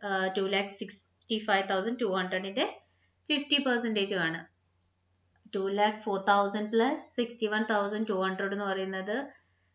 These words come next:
ആ, ടു ലാക്ക് സിക്സ്റ്റി ഫൈവ് തൗസൻഡ് ടു ഹൺഡ്രഡ് ആണ്. Third step fifty percentage ഓഫ് salary ആണ് പറയുന്നത്.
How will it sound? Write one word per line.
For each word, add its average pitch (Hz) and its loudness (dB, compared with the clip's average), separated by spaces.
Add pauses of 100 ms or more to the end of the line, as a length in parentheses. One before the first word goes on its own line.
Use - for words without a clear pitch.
(180)
ആ, 196 0
ടു 190 -2
ലാക്ക് 202 2
സിക്സ്റ്റി 202 -4
ഫൈവ് 190 2
തൗസൻഡ് 196 0
ടു 269 2
ഹൺഡ്രഡ് 175 0
ആണ്. 170 -6
Third 185 0
step 214 -4
fifty 226 -4
percentage 190 -2
ഓഫ് 190 -2
salary 180 -2
ആണ് 180 -4
പറയുന്നത്. 185 -6